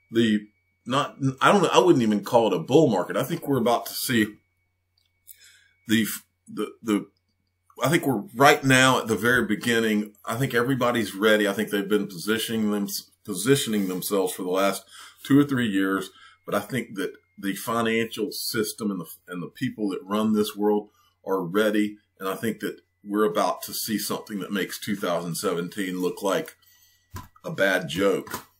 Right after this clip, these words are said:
Okay. All right. Now let's look, uh, I love looking at Coin Paprika, the return rates. I want you to take a hard look at these return rates. I'm refreshing this.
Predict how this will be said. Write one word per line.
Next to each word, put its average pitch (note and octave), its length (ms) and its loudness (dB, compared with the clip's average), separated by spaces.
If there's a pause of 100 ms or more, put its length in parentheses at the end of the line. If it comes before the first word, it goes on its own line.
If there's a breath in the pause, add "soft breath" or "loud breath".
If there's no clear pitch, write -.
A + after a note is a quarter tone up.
(120)
Okay. C3+ 360 0 (720 loud breath)
All D#3 100 6
right. A#2+ 160 4 (320)
Now C#3 240 2
let's E3 220 4
look, - 280 4
uh, D#3+ 220 6
I B2 80 2
love C#3+ 340 6
looking D3 400 2
at - 140 -4
Coin B2 300 -2
Paprika, A#2+ 640 -2
the F#2+ 140 0
return C#3 600 -2
rates. C#3+ 540 0 (340 soft breath)
I D3+ 40 -10
want C#3+ 140 -6
you C#3+ 60 0
to A2+ 100 0
take C3+ 220 -2
a F2 140 0
hard A2+ 600 4
look A2+ 220 2
at - 120 -10
these G2+ 200 0
return G2+ 460 -4
rates. F#2 500 -6
I'm A2+ 160 -4
refreshing G2+ 640 -4
this. E2 320 -10